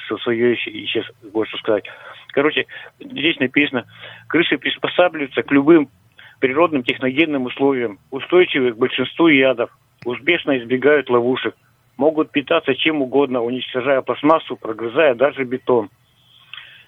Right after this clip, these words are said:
Так установлено, что в их сообществах есть особи, сознательно подвергающие себя риску и пробующие всякие незнакомые продукты.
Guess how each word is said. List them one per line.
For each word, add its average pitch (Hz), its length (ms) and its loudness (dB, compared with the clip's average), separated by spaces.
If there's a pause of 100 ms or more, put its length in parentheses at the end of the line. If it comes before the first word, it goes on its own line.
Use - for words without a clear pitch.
(260)
Так 147 220 0 (580)
установлено, 143 680 2
что - 160 -4
в 127 40 -2
их 139 160 0
сообществах - 560 0 (220)
есть 135 200 0
особи, 143 400 0
сознательно 131 520 -2
подвергающие 123 720 -2
себя 123 280 -2
риску 156 280 -2
и 120 80 2
пробующие 147 560 2
всякие 151 400 0
незнакомые 127 580 2
продукты. 120 540 0